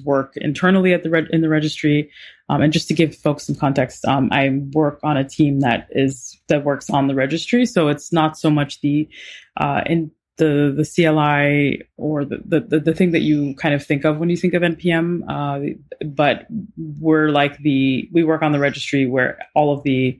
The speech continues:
actual packages, like, live. And, um, you know, so it's the machine that hosts and runs and, you know, it's, it's like the time machine,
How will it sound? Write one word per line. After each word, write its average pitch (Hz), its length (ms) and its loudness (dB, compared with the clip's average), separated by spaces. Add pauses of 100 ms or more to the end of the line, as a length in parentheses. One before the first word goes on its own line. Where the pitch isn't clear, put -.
(380)
actual 160 320 0
packages, 135 640 -2
like, 123 260 0
live. 139 500 -2 (120)
And, 131 520 0 (140)
um, 127 480 0 (140)
you 156 100 2
know, 127 120 0
so 156 140 0
it's 151 140 -2
the - 80 0
machine 147 520 0
that - 320 -2 (560)
hosts - 500 -2
and 139 320 0
runs 139 420 0
and, 127 480 -2
you 151 80 0
know, - 120 0
it's, - 180 -2
it's 185 180 0
like 175 180 -2
the 170 60 0
time 160 280 0
machine, 135 480 -2